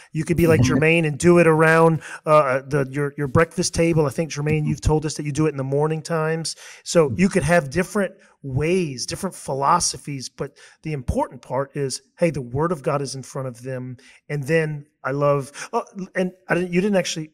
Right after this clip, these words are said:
Speaker 1: maybe I didn't catch this, but do you do that as a family, or you do that as individuals, your little walk? Is it just one-on-one, one day? And how do you do that part?
Speaker 2: Uh, the walk or the devotions?
Speaker 1: Yeah,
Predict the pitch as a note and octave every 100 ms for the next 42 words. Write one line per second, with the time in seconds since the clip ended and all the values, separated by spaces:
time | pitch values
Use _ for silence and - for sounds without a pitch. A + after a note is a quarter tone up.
0 | - E3 F3 D#3+ C#3+ - D#3 - C#3+ -
1 | D3+ E3+ F#3 G#3 F3+ E3+ D3+ _ _ _
2 | D#3+ D#3+ C#3 C3+ - G3+ B3 C4+ B3+ D#3
3 | C#3+ E3 D3+ C#3+ C#3 - E3 C#3+ B2+ C#3
4 | C3+ B2 B2 C3+ C3+ B2+ A#2+ B2+ A2+ -
5 | - D3 C#3 C#3+ B2+ - - C#3+ D3+ F3
6 | F3 E3 D#3+ E3 E3 E3 E3 D#3+ E3 D3+
7 | D#3+ E3 E3 D#3 D3 F#3+ F3+ D#3 C#3 B2+
8 | C3 C3+ A#2+ A#2 - _ - _ _ -
9 | C#3+ C3 B2 D3+ F3 C3+ A#2+ A2+ A2 A2
10 | - F2+ G3